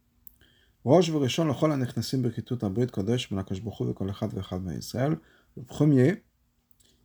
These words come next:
à être entré dans cette alliance, cette alliance sainte entre Hachem et chaque juif. ועד שמנוסח הברכה לברית מילה, אנו אומרים, "להכניסו בבריתו של אברהם אבינו."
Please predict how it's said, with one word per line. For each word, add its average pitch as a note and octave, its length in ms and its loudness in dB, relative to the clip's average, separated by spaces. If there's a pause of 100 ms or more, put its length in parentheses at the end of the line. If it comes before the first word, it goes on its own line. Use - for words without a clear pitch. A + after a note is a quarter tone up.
(160)
à A#2+ 200 6
être A2 200 -4
entré C3 300 -2
dans B2 140 0
cette - 260 -6
alliance, A2 760 0 (380)
cette - 400 -20
alliance G2+ 640 -2
sainte - 640 -2 (720)
entre - 240 -4
Hachem A#2+ 480 2
et A#2+ 80 -10
chaque F#2+ 220 -4
juif. - 460 -20 (880)
ועד C#3 120 6
שמנוסח C3 540 0
הברכה A2 360 0
לברית B2 460 2
מילה, A2 280 4
אנו C#3+ 120 4
אומרים, B2+ 480 2
"להכניסו A2+ 460 0
בבריתו A2+ 460 2
של A2+ 160 -4
אברהם A#2+ 280 0
אבינו." E3+ 260 0